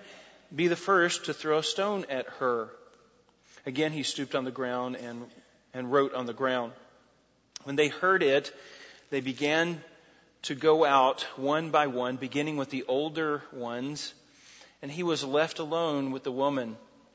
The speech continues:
where she was in the center of the court. Straightening up, Jesus said to her, "Woman, where, where are they? Did no one condemn you?"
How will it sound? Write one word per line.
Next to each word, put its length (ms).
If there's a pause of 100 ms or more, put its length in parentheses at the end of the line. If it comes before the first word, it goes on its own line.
(160)
where 120
she 160
was 480
in 80
the 60
center 380
of 60
the 60
court. 460 (720)
Straightening 580
up, 180
Jesus 360
said 260
to 100
her, 380 (260)
"Woman, 360
where, 440
where 220
are 160
they? 380 (880)
Did 120
no 200
one 400 (200)
condemn 460
you?" 380